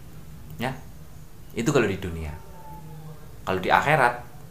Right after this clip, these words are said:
Ar-Rahim, sifatnya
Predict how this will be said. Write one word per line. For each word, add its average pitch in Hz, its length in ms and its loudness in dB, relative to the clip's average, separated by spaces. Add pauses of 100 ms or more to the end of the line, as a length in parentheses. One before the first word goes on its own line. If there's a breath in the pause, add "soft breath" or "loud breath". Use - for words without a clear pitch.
(580)
Ar-Rahim, 82 720 -4 (1200)
sifatnya 92 880 -2